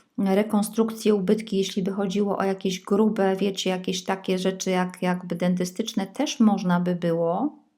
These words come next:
próbować znaleźć świetnego specjalistę, ale to mówimy już tak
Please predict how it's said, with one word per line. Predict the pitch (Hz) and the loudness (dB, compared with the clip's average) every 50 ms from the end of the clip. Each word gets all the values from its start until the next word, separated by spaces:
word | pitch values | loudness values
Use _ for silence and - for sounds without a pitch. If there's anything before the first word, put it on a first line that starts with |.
| _ | _
próbować | - - 196 190 185 185 180 180 175 180 180 180 - | -8 -4 -4 -2 0 0 0 0 0 0 -2 -2 -4
znaleźć | - - 185 180 180 180 180 - | -6 -4 -2 0 0 -2 -2 -4
świetnego | - 185 175 - - 185 185 180 | -6 -6 -6 -6 -6 -6 -6 -6
specjalistę, | - - 180 180 - 190 180 180 180 180 - 233 | -6 -6 -6 -6 -4 -4 -2 -2 -4 -4 -2 -2
ale | 233 226 220 | -2 -2 0
to | 220 254 247 | 2 4 4
mówimy | 254 247 233 233 233 233 | 6 6 6 6 6 6
już | 220 220 220 | 4 0 -2
tak | - 220 214 - | -4 -4 -6 -6